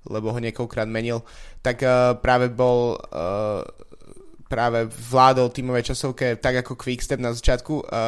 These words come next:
už som si to našiel, bol to Specialized Lululemon a, a podobne. E, v podstate je to tým, ktorý vychádza z, pôvodne z H T C High Road a teda ešte aj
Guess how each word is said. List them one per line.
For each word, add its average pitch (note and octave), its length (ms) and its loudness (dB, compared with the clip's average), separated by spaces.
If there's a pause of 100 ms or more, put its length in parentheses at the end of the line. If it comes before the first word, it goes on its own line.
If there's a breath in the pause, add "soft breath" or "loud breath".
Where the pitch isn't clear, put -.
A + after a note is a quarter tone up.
(120)
už - 160 -12
som A#2 160 -12
si - 80 -16
to - 80 -8
našiel, A#2 400 0
bol A#2 240 -4
to G#2+ 320 -2
Specialized A#2 640 -4
Lululemon A#2+ 560 -6
a, F#2 240 -8
a - 320 -16
podobne. A#2 400 -8
E, - 40 -14 (520 loud breath)
v A#2+ 320 -2
podstate C3 560 -4
je A#2+ 160 -8
to - 80 -14
tým, A#2+ 240 -10
ktorý A#2+ 240 -8
vychádza A#2 480 -6
z, A2 100 -10 (1500 soft breath)
pôvodne A#2+ 480 2
z A2+ 160 -6
H A#2 480 -2
T B2+ 80 -8
C C3 160 -6
High A#2+ 240 2
Road B2+ 240 0
a G#2 80 0 (400)
teda A2+ 240 -2
ešte A2 240 -2
aj A#2 80 0